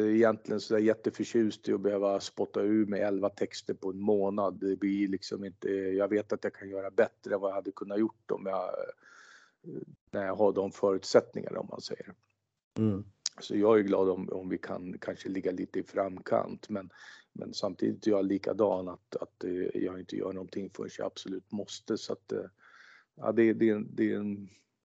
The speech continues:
Speaker 1: det är lite svårt det där, eh, på ett sätt.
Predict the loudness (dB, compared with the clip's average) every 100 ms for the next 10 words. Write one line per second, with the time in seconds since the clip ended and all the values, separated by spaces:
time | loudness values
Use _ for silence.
0 | _ _ _ _ _ -4 -2 -2 -6 -10
1 | -6 -2 -2 -4 -8 -6 -6 -8 -12 _
2 | _ -16 -14 -14 -16 _ -10 -8 -10 -10
3 | -12 -18 -20